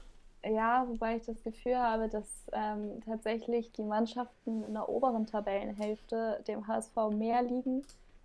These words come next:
als diese aus dem Mittelfeld und aus der unteren Tabellenhälfte. Da tun sie sich irgendwie immer so ein bisschen schwer. Also,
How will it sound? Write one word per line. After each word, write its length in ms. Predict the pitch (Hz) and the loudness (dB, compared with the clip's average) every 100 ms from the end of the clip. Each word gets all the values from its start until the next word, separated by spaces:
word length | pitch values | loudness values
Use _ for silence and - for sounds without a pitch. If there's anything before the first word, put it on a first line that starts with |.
| - | -4
als 340 | 208 220 226 - | 0 0 -2 -4
diese 320 | 233 233 214 | -2 2 4
aus 160 | 220 | 2
dem 140 | 226 226 | 2 2
Mittelfeld 680 | 233 240 226 - 226 220 - | 4 2 2 2 2 2 0
und 380 | 226 220 - - | -2 -2 -2 -4
aus 140 | 202 | -2
der 120 | - | -2
unteren 380 | 214 226 220 185 | -4 0 2 2
Tabellenhälfte. 640 | 196 190 180 180 190 190 196 | 0 0 2 2 -2 -6 2
Da 140 | 220 | 2
tun 280 | 220 277 285 | 6 8 8
sie 100 | 269 | 8
sich 200 | 247 - | 4 4
irgendwie 340 | 247 269 262 240 | 6 6 4 2
immer 260 | 247 247 | 2 2
so 100 | 247 | 2
ein 100 | 233 | 0
bisschen 300 | 233 233 226 | 0 -2 -4
schwer. 560 | 220 - 220 185 170 185 - - - - - - - | -4 -2 2 4 2 -2 -12 -20 -20 -20 -20 -20 -6
Also, 520 | 190 202 214 214 | -4 0 0 -2